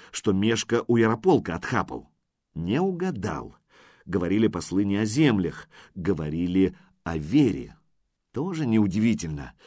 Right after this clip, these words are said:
ведь возглавлял посольство не боярин, не князь, а чужеземный монашек именем Фредрик, который хоть и на славянском языке говорил,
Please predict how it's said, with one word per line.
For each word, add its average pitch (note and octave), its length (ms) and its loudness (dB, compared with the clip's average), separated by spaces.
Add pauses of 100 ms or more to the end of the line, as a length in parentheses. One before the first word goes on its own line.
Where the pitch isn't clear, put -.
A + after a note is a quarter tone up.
(360)
ведь F#2 260 -4
возглавлял G2+ 580 -2
посольство A2 580 -6
не G#2+ 120 2
боярин, E2+ 580 -2
не E2 80 -6
князь, G#2 520 -4 (340)
а F#2 120 -2
чужеземный G#2+ 720 -2
монашек B2+ 840 -2 (100)
именем B2 420 0
Фредрик, A2+ 840 0 (340)
который C#3 360 0
хоть A#2+ 280 -4
и G#2 40 -2
на F#2 100 0
славянском F2+ 640 -4
языке F2+ 400 -2
говорил, E2+ 480 -2